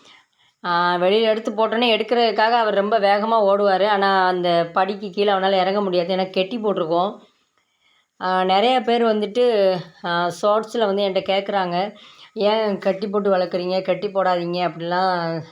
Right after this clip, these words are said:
நிறைய பேர் கமெண்ட் பண்றாங்க. நாங்க எதுக்காக கட்டி போட்டிருக்கோம் அப்படின்னு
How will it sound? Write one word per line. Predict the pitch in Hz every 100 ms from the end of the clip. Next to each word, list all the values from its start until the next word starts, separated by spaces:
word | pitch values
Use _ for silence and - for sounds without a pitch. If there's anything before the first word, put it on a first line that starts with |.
| _
நிறைய | 175 170 170
பேர் | 185
கமெண்ட் | 185 175 180 175
பண்றாங்க. | 160 170 160 165 202 - _ _ _ - -
நாங்க | - 170 185 220 208
எதுக்காக | 196 226 247 240 254 - 190 - _ _
கட்டி | 202 185 214
போட்டிருக்கோம் | 196 202 202 214 202
அப்படின்னு | 185 185 214 320